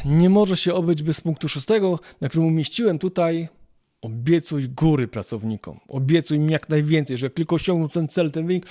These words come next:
to wtedy wynagrodzisz ich, że będą udziałowcami spółki i tak dalej, i tak dalej. Ale oczywiście nie dowoź tego, co obiecałeś. Czyli najpierw obiecaj, a później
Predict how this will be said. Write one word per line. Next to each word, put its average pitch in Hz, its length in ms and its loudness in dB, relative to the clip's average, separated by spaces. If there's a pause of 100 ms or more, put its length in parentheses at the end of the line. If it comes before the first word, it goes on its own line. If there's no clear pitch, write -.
(180)
to 139 100 -8
wtedy 165 340 0 (300)
wynagrodzisz 165 680 0
ich, 147 100 -4
że 143 60 -6
będą 156 340 2
udziałowcami 165 800 2 (180)
spółki 160 580 -2
i - 40 -6
tak 131 200 -4
dalej, 120 260 -2
i - 20 -10
tak 110 140 -10
dalej. 98 280 -8 (560)
Ale 190 160 2
oczywiście 214 760 2 (240)
nie 175 200 2
dowoź 160 400 2
tego, 127 180 -2
co 120 80 -6
obiecałeś. 117 380 -4
Czyli 175 260 -2 (460)
najpierw 165 300 -2
obiecaj, 220 420 2
a 151 120 -8
później 185 580 0